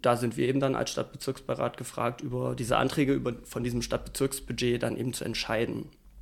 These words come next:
Genau, also die Möglichkeit, eben so Anträge zu stellen, um finanzielle Unterstützung zu bekommen oder ein Vorhaben durchzusetzen.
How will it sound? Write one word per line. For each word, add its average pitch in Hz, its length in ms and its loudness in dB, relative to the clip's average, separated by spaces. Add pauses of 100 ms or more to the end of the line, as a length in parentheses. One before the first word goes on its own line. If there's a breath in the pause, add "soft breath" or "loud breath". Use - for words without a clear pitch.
(120)
Genau, 131 200 6
also 127 440 4 (200)
die 143 80 8
Möglichkeit, 139 680 6
eben 127 220 4
so 123 140 0
Anträge 160 300 2
zu - 100 -2
stellen, 139 260 6
um 127 100 2
finanzielle 156 380 4
Unterstützung 139 420 -2
zu 143 100 -4
bekommen 131 300 2
oder 117 180 -2
ein 120 160 -2
Vorhaben 165 360 4
durchzusetzen. 135 760 0